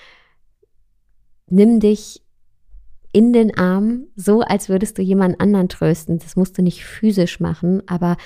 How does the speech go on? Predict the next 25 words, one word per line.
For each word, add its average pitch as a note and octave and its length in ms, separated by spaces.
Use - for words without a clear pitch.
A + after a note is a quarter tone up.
sei F#3+ 680
liebevoll F#3+ 840
und D#3+ 340
weich F#3 480
zu - 200
dir E3+ 160
selbst. D#3+ 560
Halt, G3 400
ähm, E3+ 500
alle A#3+ 220
Kissen B3 460
bereit, F3 640
um F3+ 200
dich F3 260
selbst E3+ 840
aufzufangen. - 1040
Und E3 140
dann D#3+ 140
kommen E3+ 200
wir E3 120
schon D#3+ 500
zu - 160
Schritt - 320
Nummer E3+ 280
fünf. G3 680